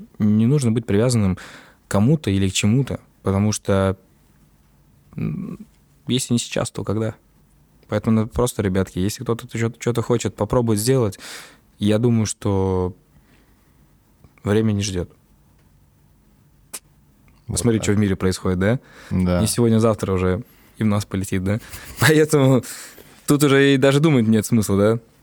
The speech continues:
Speaker 2: Абсолютно. Как у тебя дела-то?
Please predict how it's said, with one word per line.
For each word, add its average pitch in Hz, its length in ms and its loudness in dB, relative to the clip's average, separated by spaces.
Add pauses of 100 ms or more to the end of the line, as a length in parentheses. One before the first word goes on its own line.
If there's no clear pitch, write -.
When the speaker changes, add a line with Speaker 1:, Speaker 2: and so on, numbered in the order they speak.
(400)
Speaker 2:
Абсолютно. 82 600 -8 (1700)
Как 113 160 0
у - 20 -10
тебя - 160 -4
дела-то? 90 460 -2